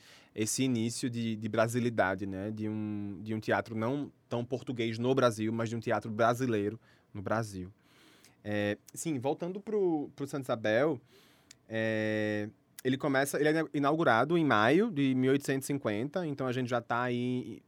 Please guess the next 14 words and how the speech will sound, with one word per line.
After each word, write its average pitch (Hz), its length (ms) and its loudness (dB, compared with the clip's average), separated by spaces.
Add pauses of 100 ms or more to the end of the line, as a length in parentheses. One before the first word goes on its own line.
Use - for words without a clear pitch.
(240)
transitando 131 580 -2
pra 127 680 0 (360)
um 135 100 -8
século 143 300 0
dezenove, 123 600 2
então 131 160 -8
muita 127 380 -2
coisa 147 260 -2
já 135 140 -2
rolou, 123 560 0 (500)
né? 117 680 -4
Ele 131 600 2
foi 143 260 0
construído 160 960 -2